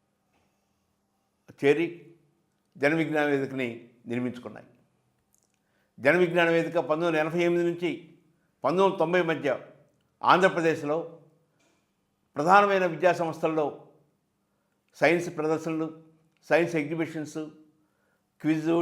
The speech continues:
డిబేటింగ్, ఎస్సే రైటింగ్ లాంటివి, అదేవిధంగా అనేక చోట్ల సదస్సులు,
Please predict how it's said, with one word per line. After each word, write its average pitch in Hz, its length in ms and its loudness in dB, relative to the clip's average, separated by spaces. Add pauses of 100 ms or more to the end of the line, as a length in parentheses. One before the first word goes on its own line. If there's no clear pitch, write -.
డిబేటింగ్, 156 580 -4
ఎస్సే 196 260 0
రైటింగ్ 156 320 -4
లాంటివి, 151 340 -6 (1080)
అదేవిధంగా 160 460 0
అనేక 170 240 0
చోట్ల 175 220 2 (380)
సదస్సులు, 165 460 0